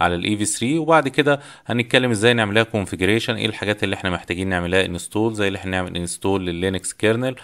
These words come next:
واللي احنا نعمل انستولنج للفيرموير الخاص بيه.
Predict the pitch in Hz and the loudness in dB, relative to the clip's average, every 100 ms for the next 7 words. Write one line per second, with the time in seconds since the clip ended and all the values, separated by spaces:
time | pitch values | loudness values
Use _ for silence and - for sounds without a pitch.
0 | - - - 101 113 104 104 107 92 90 | -20 -16 -4 0 2 2 0 0 0 -4
1 | 87 - 104 98 90 90 95 98 85 85 | -4 -2 0 0 -2 -2 0 0 -4 -6
2 | - 98 90 92 98 - 85 - 92 - | -4 -2 0 0 0 -2 -8 -2 -2 -2
3 | 82 78 | -8 -12